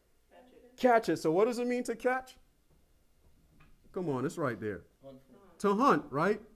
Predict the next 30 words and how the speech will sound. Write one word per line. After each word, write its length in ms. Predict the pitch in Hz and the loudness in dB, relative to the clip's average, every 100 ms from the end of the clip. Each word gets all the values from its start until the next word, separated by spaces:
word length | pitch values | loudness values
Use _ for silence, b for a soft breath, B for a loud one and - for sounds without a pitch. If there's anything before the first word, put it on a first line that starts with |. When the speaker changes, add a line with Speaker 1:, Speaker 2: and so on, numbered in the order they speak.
| - - _ - - | -20 -20 _ -20 -4
Speaker 1:
So 180 | 185 | 0
when 160 | 180 180 | 2 0
Satan 460 | 180 220 233 240 240 | 2 2 2 -2 -4
catches, 680 | - 370 381 175 156 165 - _ _ | 0 0 0 0 -2 -4 -12 _ _
he 380 | - 302 302 - - - | 0 2 0 -2 -18 -4
hunts, 580 | 349 277 - - - - | 0 0 -2 -8 -12 -12
right? 340 | - 156 240 269 b b b | 0 2 2 0 b b b
So 160 | - 175 | -6 -2
let's 200 | 233 240 | 0 -2
look 280 | 247 285 208 | -6 -6 -6
at 140 | 208 | -8
how 200 | 196 214 | -6 -6
Satan 480 | 220 151 160 208 233 - _ | -6 -6 -4 -4 -6 -10 _
hunts. 500 | 294 294 - - - _ b b b - 135 | -8 -8 -8 -12 -18 _ b b b -4 6
Go 180 | 190 | 8
with 140 | 202 202 | 8 6
me 100 | 190 | 4
to 100 | 185 | 4
John. 420 | 175 180 113 - _ _ _ _ 160 | 4 2 2 -4 _ _ _ _ 4
"I 140 | 196 | 6
am 140 | 285 254 | 6 4
the 80 | |
good 220 | 220 233 220 | 4 2 4
shepherd. 500 | 220 180 139 113 - | 6 6 6 0 -4
The 180 | 139 151 | -2 0
good 280 | 135 208 285 | 2 2 2
shepherd 480 | - 220 220 196 160 | 4 6 8 6 8
giveth 300 | 202 196 190 | 4 4 4
his" 180 | 175 185 | 2 2
what? 360 | 185 123 - | 0 0 -6